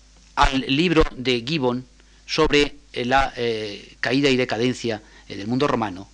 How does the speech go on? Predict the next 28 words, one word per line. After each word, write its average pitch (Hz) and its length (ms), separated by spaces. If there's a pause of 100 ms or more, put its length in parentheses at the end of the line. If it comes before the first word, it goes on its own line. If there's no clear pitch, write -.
Gibbon 156 300
decía 135 360
que 131 100
la 117 100
culpa 143 480
de 110 100
la 113 100
caída 135 240
del 107 100
mundo 139 200
antiguo, 107 320
la 95 100
culpa 139 240
de 127 60
decadencia, 117 440
la 107 120
tenía 113 360
el 113 160
cristianismo, 104 680 (420)
¿eh? 123 100 (720)
Eh, - 800
frente 123 440
a 117 120
esta 143 300
teoría 123 400
ilustrada, 156 680 (540)
eh, 123 240
Chateaubriand, 151 680